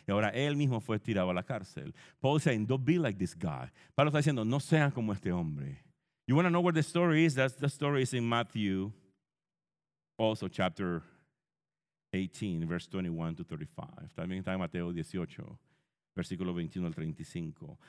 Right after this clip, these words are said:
Paul is saying in his letter to the Philippians, chapter one, twenty-seven, "Above all, you must live like citizens of heaven, conducting yourselves in a manner of worthy, in a manner worthy of the good news about Christ.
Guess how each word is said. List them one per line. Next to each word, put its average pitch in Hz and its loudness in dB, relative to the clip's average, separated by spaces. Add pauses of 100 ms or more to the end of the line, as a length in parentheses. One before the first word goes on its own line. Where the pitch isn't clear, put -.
(160)
Paul 170 6
is 151 4
saying 104 0
in 101 0
his 113 0
letter 120 2
to 135 -4
the 123 0
Philippians, 113 -2
chapter 107 -2
one, 104 0
twenty-seven, 95 -2
"Above 110 0
all, 104 0 (320)
you 131 2
must 113 0
live 147 4
like 107 -2
citizens 165 2
of 120 0
heaven, 120 -2 (880)
conducting 147 4
yourselves 131 2
in 127 0
a 113 0
manner 113 2
of 110 0 (200)
worthy, 120 2 (680)
in 127 2
a 123 4
manner 160 4
worthy 202 2
of 139 2
the 123 0
good 143 4
news 156 0
about 143 0
Christ. - -6